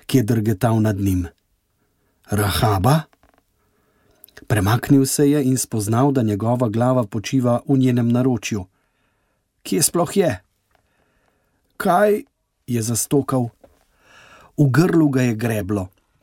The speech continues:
Nadaljeval je lahko le zato, ker se je trdovratno odločil za to.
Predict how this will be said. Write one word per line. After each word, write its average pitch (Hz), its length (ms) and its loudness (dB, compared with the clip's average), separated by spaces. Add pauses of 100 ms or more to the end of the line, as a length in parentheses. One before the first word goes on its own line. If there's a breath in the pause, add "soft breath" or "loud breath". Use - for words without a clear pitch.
(300 loud breath)
Nadaljeval 120 600 2
je 135 80 2
lahko 117 320 -2
le 139 120 2
zato, 139 440 -2
ker 120 220 -4
se 123 200 -4
je 113 100 -2
trdovratno 120 800 0
odločil 120 640 -2
za 110 180 -4
to. 107 280 -4